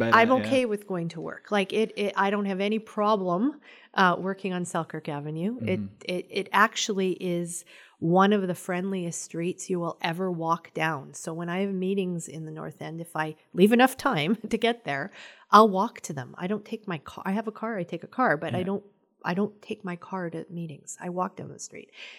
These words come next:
Speaker 2: And on Selkirk Avenue, you'll have more people say hi to you when you walk by than you will on other streets. And so, but people don't necessarily walk down
Speaker 1: Yeah,
Speaker 2: Selkirk
Speaker 1: they don't
Speaker 2: Avenue,
Speaker 1: experience it.
Speaker 2: right?
Speaker 1: So,
Speaker 2: They don't
Speaker 1: yeah.
Speaker 2: experience it,
Speaker 1: All
Speaker 2: so
Speaker 1: they
Speaker 2: they
Speaker 1: hear
Speaker 2: don't
Speaker 1: it,
Speaker 2: know.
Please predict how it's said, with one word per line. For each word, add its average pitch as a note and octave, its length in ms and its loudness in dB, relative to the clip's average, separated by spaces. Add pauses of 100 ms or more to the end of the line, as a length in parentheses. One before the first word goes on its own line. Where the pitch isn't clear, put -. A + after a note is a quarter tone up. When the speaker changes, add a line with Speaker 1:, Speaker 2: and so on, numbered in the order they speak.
(140)
Speaker 2:
And F3+ 260 4
on F3+ 140 -2
Selkirk A3+ 380 -4
Avenue, G3 600 -2 (320)
you'll G3 200 8
have G3 200 -2
more F3+ 180 -4
people G3 280 -6
say G3+ 220 -6
hi F3+ 240 -4
to F3 80 -2
you D#3+ 400 -6
when F#3 180 -2
you F3 100 -2
walk F3 300 -2
by D#3 340 -4
than G#3 140 -2
you A3+ 140 -2
will A3 260 -2
on A#3+ 160 -6
other E4+ 220 -4
streets. - 460 -12
And G3+ 200 2
so, G#3 300 0 (340)
but G#3+ 160 2
people B3 300 0 (160)
don't G3 300 2
necessarily F3+ 1120 -6
walk E3+ 580 -2
down D#3+ 340 -2
Speaker 1:
Yeah, C4 120 0
Speaker 2:
Selkirk E3+ 180 -4
Speaker 1:
they B3 80 2
don't E3 100 6
Speaker 2:
Avenue, F4 160 10
Speaker 1:
experience D#3+ 320 2
it. G2+ 140 -4
Speaker 2:
right? F#3 180 2
Speaker 1:
So, - 80 -2
Speaker 2:
They B2 120 4
don't G3+ 120 0
Speaker 1:
yeah. A#2 80 0
Speaker 2:
experience B3 400 -2
it, C#3+ 80 -8
Speaker 1:
All - 100 0
Speaker 2:
so - 60 2
Speaker 1:
they - 60 2
Speaker 2:
they - 80 2
Speaker 1:
hear A#2+ 200 2
Speaker 2:
don't G2+ 140 0
Speaker 1:
it, - 40 -8
Speaker 2:
know. - 40 -14